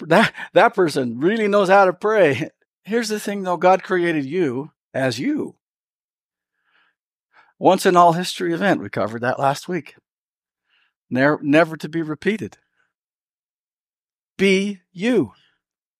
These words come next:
I believe your Heavenly Father says, "Hey, I already have someone who prays like that. I hear them too, just fine. I created you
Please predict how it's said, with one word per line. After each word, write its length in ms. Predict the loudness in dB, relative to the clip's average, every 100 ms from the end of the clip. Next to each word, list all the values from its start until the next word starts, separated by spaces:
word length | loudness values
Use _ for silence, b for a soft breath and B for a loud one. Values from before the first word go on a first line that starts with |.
| _ b b b
I 140 | 0
believe 300 | 2 2 0
your 100 | -2
Heavenly 340 | -4 -4 -4 -4
Father 340 | 2 2 2
says, 280 | -4 -6 -2
"Hey, 360 | 0 0 0 -10 B B B
I 160 | -2 4
already 260 | 6 6
have 200 | 4 4
someone 380 | 2 -2 0 -2
who 100 | -4
prays 280 | -6 -6 -6
like 220 | -8 -8
that. 240 | -10 -12 -14 _ _ _ _ _ _ _ _ _ _ _ _ -8
I 100 | -6
hear 180 | -6
them 220 | -4 -4 -4
too, 280 | -6 -8 _ _
just 200 | -2 -2
fine. 320 | 0 -2 -2 -12 B B B B
I 200 | 4 4
created 680 | 4 0 0 4 4 4 0
you 540 | -2 -4 -4 -4 -8